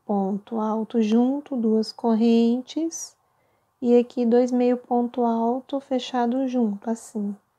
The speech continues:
tá? Meu motivo tá ficando assim. Aqui eu faço três correntinhas e aqui eu vou repetir esta carreira que eu fiz aqui embaixo, ó, tá? Que é um ponto alto, uma correntinha,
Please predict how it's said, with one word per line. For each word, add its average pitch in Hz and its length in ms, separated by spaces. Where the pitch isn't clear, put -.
tá? 226 140
Meu 226 160
motivo 226 500
tá 220 140
ficando 214 460
assim. 226 760
Aqui 233 380
eu 220 100
faço 214 400
três 233 360
correntinhas 220 1200
e 269 120
aqui 294 240
eu 269 120
vou 269 160
repetir 262 1000
esta 247 320
carreira 240 760
que 240 140
eu 247 60
fiz 247 240
aqui 262 240
embaixo, 226 720
ó, - 20
tá? 226 200
Que 233 100
é 226 60
um 226 100
ponto 214 480
alto, 254 420
uma 233 140
correntinha, 233 960